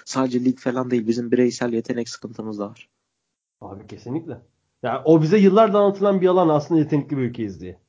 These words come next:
Speaker 1: Tabii, tabii,
Speaker 2: Evet,
Speaker 1: yok abi.
Speaker 2: yetenekli oyuncularımız var ama
Speaker 1: Yetenek.
Speaker 2: onları eğitemiyorsun, o cevheri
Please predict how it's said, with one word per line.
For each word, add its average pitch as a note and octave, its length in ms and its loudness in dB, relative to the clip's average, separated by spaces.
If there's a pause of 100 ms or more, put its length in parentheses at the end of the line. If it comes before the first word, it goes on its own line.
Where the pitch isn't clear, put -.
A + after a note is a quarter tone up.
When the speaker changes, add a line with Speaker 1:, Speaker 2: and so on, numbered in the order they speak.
(100)
Speaker 1:
Tabii, B2 260 0
tabii, A2+ 220 -6
Speaker 2:
Evet, F3+ 160 8
Speaker 1:
yok D#3 80 2
abi. - 20 6
Speaker 2:
yetenekli E3+ 440 4
oyuncularımız E3 640 2
var E3+ 180 0
ama D#3 140 4
Speaker 1:
Yetenek. E3+ 200 4 (100)
Speaker 2:
onları F3+ 140 4 (300)
eğitemiyorsun, D#3 540 4
o D3+ 60 4
cevheri D#3 520 2